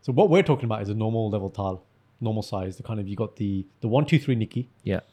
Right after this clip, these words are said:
Speaker 1: Then you have, uh, which you, nah, okay, this is a whole different question now. This has become, what's your arrangement?
Speaker 2: Five.
Speaker 1: So you got one, two, three. Then you got the big one. It's a bit bigger,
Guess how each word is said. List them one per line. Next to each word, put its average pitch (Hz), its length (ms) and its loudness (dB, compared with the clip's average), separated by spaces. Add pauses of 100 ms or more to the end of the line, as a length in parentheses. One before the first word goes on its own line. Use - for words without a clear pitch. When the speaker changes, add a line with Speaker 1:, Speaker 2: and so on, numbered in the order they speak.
(360)
Speaker 1:
Then 110 140 -2
you 104 100 0
have, 104 240 0
uh, 107 140 0
which 113 260 -4
you, 123 180 -2 (300)
nah, 95 240 -10 (100)
okay, 95 220 -8
this 104 160 -12
is 104 80 -12
a 95 40 -8
whole 98 160 -8
different 101 260 -8
question 123 260 -12
now. 95 140 -14
This 90 100 -14
has 87 100 -16
become, 92 300 -10 (640)
what's 143 220 -6
your 139 120 6
arrangement? 120 440 0 (460)
Speaker 2:
Five. 101 360 0 (600)
Speaker 1:
So - 120 2
you 127 120 8
got - 180 2
one, 139 220 2
two, 170 100 -2
three. 113 260 -6 (680)
Then 120 120 2
you 120 80 4
got 110 80 0
the 98 60 -6
big 110 180 2
one. 110 260 0
It's 127 140 -10
a 143 40 -2
bit 135 460 2
bigger, 135 300 6